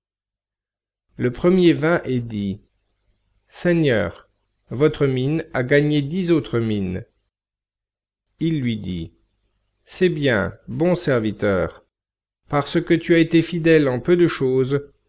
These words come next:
reçois le gouvernement de dix villes. Le second vint et dit, Seigneur, votre mine a produit cinq autres mines. Toi aussi, lui dit-il,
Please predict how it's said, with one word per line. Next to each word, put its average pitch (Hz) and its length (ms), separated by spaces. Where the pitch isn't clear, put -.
reçois 156 500
le 143 100
gouvernement 151 720
de 123 140
dix 135 260
villes. 98 500
Le 127 160
second 170 460
vint 170 320
et 147 120
dit, 104 400
Seigneur, 143 800
votre 151 320
mine 175 400
a 139 100
produit 160 460
cinq 190 340
autres 143 260
mines. 104 480
Toi 175 240
aussi, 170 480
lui 147 220
dit-il, 131 680